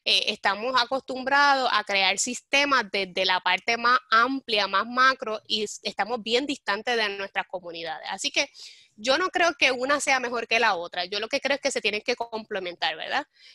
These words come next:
Yo creo que, que el sistema de, de vigilancia del Departamento de Salud, que existe, ¿verdad? Para otras enfermedades también, e infecciosas. Así que eso es un, un proceso que se hace a través de los epidemiólogos regionales.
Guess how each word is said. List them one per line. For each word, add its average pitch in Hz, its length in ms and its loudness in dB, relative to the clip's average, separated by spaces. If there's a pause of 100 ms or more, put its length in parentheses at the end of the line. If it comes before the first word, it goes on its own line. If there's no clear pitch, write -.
(120)
Yo 214 80 -2
creo 247 220 0
que, 233 300 2
que 214 120 0
el 214 80 -2
sistema 202 440 -4
de, 226 280 4
de 226 160 0
vigilancia 233 420 -2
del 226 100 0
Departamento 202 640 -2
de 220 120 0
Salud, 233 400 -4 (240)
que 220 200 0
existe, 277 540 0
¿verdad? 214 300 2
Para 240 200 4
otras 226 200 -2
enfermedades 254 560 0
también, 208 540 0 (160)
e 208 100 2
infecciosas. 196 640 -2
Así 190 280 -12
que 254 80 2
eso 254 180 -4
es 247 200 -8
un, 233 120 -10
un 240 80 -10
proceso 254 420 -6
que 226 120 -4
se 202 160 0
hace 202 260 0
a 220 60 0
través 175 260 -4
de 196 80 -4
los 233 160 -6
epidemiólogos 185 580 -6
regionales. 233 640 -2